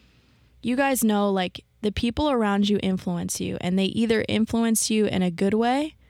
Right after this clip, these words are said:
or in a bad way. So for us, like, we have this amazing group of girls that we are in a Bible study with on a weekly basis. And like Larissa said, I think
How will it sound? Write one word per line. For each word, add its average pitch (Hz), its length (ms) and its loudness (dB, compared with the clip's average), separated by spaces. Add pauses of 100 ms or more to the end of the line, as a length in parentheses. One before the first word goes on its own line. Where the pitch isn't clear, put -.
(560)
or 208 160 0
in 202 80 2
a 196 40 0
bad 180 260 -2
way. 202 340 -6 (720)
So 202 640 0 (260)
for - 320 -4
us, 220 400 0
like, 196 180 -2
we 220 140 -2
have 226 160 -2
this 214 180 -2
amazing 196 440 0
group 214 200 0
of 202 140 -4
girls 190 460 0
that 196 260 -4
we 190 280 -2
are 185 500 -2 (460)
in 214 140 0
a 196 60 0
Bible 196 340 2
study 196 280 0
with 185 280 0
on 190 100 -2
a 185 60 0
weekly 185 320 0
basis. 175 560 -4 (220)
And 196 420 0 (840)
like 220 180 -2
Larissa 214 300 2
said, 233 220 2
I 202 100 0
think 208 340 -2